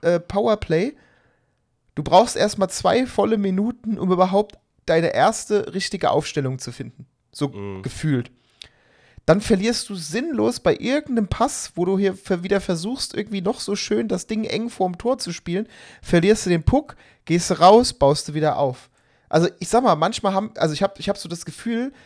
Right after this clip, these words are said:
Speaker 1: wir schaffen's meistens in einem Powerplay, in einem normalen zwei Minuten Powerplay, vielleicht einmal die Aufstellung zu finden.
Speaker 2: Ja. Und
Speaker 1: Und
Speaker 2: es ist ja
Speaker 1: sonst
Speaker 2: auch nicht so, dass der gegnerische Torwart, ähm, irgendwie Meisterleistungen bringen muss,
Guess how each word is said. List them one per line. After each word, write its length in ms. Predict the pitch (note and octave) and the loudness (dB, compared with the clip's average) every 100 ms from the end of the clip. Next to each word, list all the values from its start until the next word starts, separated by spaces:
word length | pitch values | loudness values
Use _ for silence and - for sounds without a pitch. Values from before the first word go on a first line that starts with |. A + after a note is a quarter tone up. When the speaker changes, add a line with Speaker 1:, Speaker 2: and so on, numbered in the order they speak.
| _ | _
Speaker 1:
wir 120 | - D#3+ | -2 -2
schaffen's 440 | - A3 A3+ - | 0 -2 -2 -4
meistens 440 | E3+ G3+ A#3 F3+ E3+ | 0 0 -2 -8 -8
in 100 | - | -2
einem 300 | C#3+ A3 B3 | 0 0 -4
Powerplay, 600 | - A3+ D#3+ - C#3+ C3+ | -4 -4 -4 -4 -4 -4
in 220 | - D3+ | -4 -2
einem 180 | D3 C#3+ | 0 2
normalen 560 | C3+ C3+ F#3+ F3 C#3 | 0 2 2 2 0
zwei 260 | - D#3 F#3 | 0 0 2
Minuten 380 | F#3 F3+ G3 D3+ | 0 -4 -8 -6
Powerplay, 520 | D3+ B2+ B2+ C#3 C3+ | -2 0 -2 -2 -4
vielleicht 380 | D#3 C3+ - - | -2 -4 -6 0
einmal 400 | E3 F3+ E3 D#3 | 0 2 0 0
die 100 | C3 | 0
Aufstellung 480 | A#2 C#3 - B2+ B2+ | -4 -4 -8 -8 -10
zu 120 | - | -14
finden. 320 | - B2 D3 - _ _ _ | -18 -20 -20 -20 _ _ _
Speaker 2:
Ja. 140 | G#2+ A2 | -8 -8
Und 80 | - _ _ _ _ _ _ _ _ _ _ - | -8 _ _ _ _ _ _ _ _ _ _ -4
Speaker 1:
Und 20 | C3 | -2
Speaker 2:
es 100 | B2 | 0
ist 40 | D3+ | 0
ja 80 | D#3 | 2
Speaker 1:
sonst 200 | A#2 - _ _ _ _ - | -2 -6 _ _ _ _ -8
Speaker 2:
auch 200 | A2+ A#2+ | -8 -6
nicht 180 | C#3 - | -8 -6
so, 100 | C#3 | -6
dass 260 | B2 A2+ - | -4 -6 -8
der 120 | A2 | -10
gegnerische 560 | B2 B2 A#2 A#2+ C3 | -10 -10 -8 -6 -8
Torwart, 520 | A#2+ B2 C#3+ G#2+ G2+ C#2 | -6 -6 -2 -4 -6 -8
ähm, 320 | F#2+ G2+ D#2+ | -8 -8 -8
irgendwie 240 | A2+ G#2+ | -10 -8
Meisterleistungen 1000 | G2+ A2+ D#3+ F3 C#3 F#2+ G2 G2 G#2+ G2 | -4 -4 -4 -6 -6 -4 -6 -8 -10 -12
bringen 220 | F#2 F#2 | -10 -10
muss, 340 | F2 F2+ A#2+ | -8 -10 -12